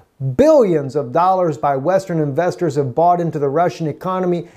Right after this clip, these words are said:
in this way, totally going around the sanctions and blowing out the sanctions right out of the water. In fact, also China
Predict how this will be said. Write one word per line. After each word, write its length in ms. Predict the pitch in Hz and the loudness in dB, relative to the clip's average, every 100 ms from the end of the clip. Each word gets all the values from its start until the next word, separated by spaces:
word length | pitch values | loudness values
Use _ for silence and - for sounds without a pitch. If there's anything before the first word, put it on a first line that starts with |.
| - | -4
in 200 | 151 147 | -2 2
this 280 | 196 190 160 | 0 0 0
way, 300 | 175 175 - _ | 0 0 -4 _
totally 440 | - 220 262 262 214 | 0 4 4 4 0
going 280 | 196 190 180 | 0 -2 -2
around 380 | 170 190 202 | -2 -2 -2
the 120 | 180 151 | -2 -2
sanctions 680 | - 196 202 - 202 196 | -2 0 0 -2 -2 -4
and 300 | - 160 143 | -4 -4 -2
blowing 440 | 127 165 185 180 165 | 0 2 2 0 -2
out 280 | 156 160 160 | -2 -4 -6
the 80 | |
sanctions 580 | 139 165 165 156 165 143 | -6 -4 -4 -2 -4 -4
right 240 | 127 143 147 | 0 0 2
out 180 | 147 | 0
of 60 | 139 | 0
the 80 | 143 | -2
water. 480 | 131 143 143 123 131 | 0 0 0 -2 -6
In 140 | 135 | -2
fact, 280 | 175 185 180 | 0 0 0
also 440 | 190 208 202 185 | 0 0 0 -2
China 640 | 180 - 233 262 180 135 | -2 -6 -2 0 0 -2